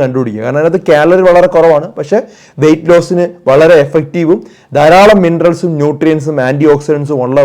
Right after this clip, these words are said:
ഒരു സാധനമാണ് മഷ്റൂം. അപ്പോൾ മഷ്റൂം ഒക്കെ കറി വെച്ച് കഴിച്ചാൽ നമ്മുടെ പ്രതിരോധ ശക്തിക്ക് വരെ കുട്ടിക്കൊക്കെ നല്ലൊരു സാധനമാണ്. അപ്പോൾ അതുകൊണ്ട് കഴിക്കാൻ പറ്റുന്ന മഷ്റൂം കണ്ടുപിടിച്ച് കഴിക്കുകയാണ് നല്ലത്. പിന്നുള്ളത് വെള്ളരിക്കയാണ്. വെള്ളരിക്കകത്ത് ധാരാളം വെള്ളമുണ്ട്. അത് കൂടാതെ അതിൻ്റെ അകത്ത്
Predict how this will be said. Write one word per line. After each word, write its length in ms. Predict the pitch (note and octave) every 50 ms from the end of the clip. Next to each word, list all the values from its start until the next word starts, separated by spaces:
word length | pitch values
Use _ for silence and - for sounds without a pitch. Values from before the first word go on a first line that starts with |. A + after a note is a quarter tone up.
| C3
ഒരു 140 | A#2+ B2 C3 -
സാധനമാണ് 420 | C3+ A#2+ A#2 B2 B2+ A#2+ A#2 A#2+ A#2+ A2+
മഷ്റൂം. 260 | A#2 - - C3+ B2+ - _ _ _
അപ്പോൾ 160 | _ - D#3+ E3
മഷ്റൂം 260 | D#3+ D#3 - F3+ F3+ F3
ഒക്കെ 140 | D#3+ F3+ F3+ F3+ D#3+
കറി 140 | D3+ D#3 E3 E3
വെച്ച് 180 | E3 C#3+ F3+ D#3
കഴിച്ചാൽ 320 | D#3 C#3+ C#3+ D3 D#3 D3+ F#3+ G#3+ F3
നമ്മുടെ 200 | C#3+ C#3+ D3 C#3+ C#3+
പ്രതിരോധ 300 | C#3+ C3+ B2+ D3 E3 E3+ D3+ F3+
ശക്തിക്ക് 280 | E3+ - E3+ D#3+ E3+ D#3
വരെ 140 | D3 F#3+ F#3 - - _ _ _ - E3+
കുട്ടിക്കൊക്കെ 480 | D#3+ C3+ - G3 D#3 E3+ E3 D#3 E3 D3 C#3
നല്ലൊരു 260 | C#3 D#3 D#3 D3 C#3+ D3
സാധനമാണ്. 340 | C3 B2 B2 A#2+ A2 G#2+ A2+
അപ്പോൾ 120 | - D3 C#3+
അതുകൊണ്ട് 200 | D3 D3+ D#3 F3+ F#3 E3+ -
കഴിക്കാൻ 260 | D#3 E3 E3 G3+ G3+ F#3+
പറ്റുന്ന 260 | F#3+ F#3 G#3 A3 A3+ G#3 F#3+
മഷ്റൂം 280 | F#3 - F#3 F3+ G#3+ - - - -
കണ്ടുപിടിച്ച് 480 | D3+ D#3 D#3 F3 E3 E3 D#3 C#3+ C#3 A3 - C#3+
കഴിക്കുകയാണ് 400 | C3 C3+ C3 C#3 C#3 C3 B2+ A#2 G#2+
നല്ലത്. 200 | A#2 A2 - _ _ _ _ _ _ _ _ _
പിന്നുള്ളത് 340 | F3+ G#3 A#3 A3+ G3+ G3+ G3 E3+ D3+
വെള്ളരിക്കയാണ്. 580 | C#3 B2+ D3 E3 E3+ E3+ C3+ - B2+ G#2 - - _ _ _ -
വെള്ളരിക്കകത്ത് 520 | C#3+ E3 F#3 A3 A#3+ G#3+ G#3+ A#3 A3 G#3 A3 D#3
ധാരാളം 460 | C#3+ C3+ D3 E3+ F#3 G3+ A3+ A#3 A3 F#3 D3+
വെള്ളമുണ്ട്. 500 | C#3 C3+ D3+ F3 F#3+ F3 D3+ C3 A#2 C#3 D3 - _ - C3+
അത് 100 | D3 D#3+ C#3+
കൂടാതെ 300 | D#3 D3+ D#3 F3+ F#3 D#3+ D#3+
അതിൻ്റെ 160 | D#3 D#3+ E3 E3
അകത്ത് 160 | C#3+ D3+ C#3+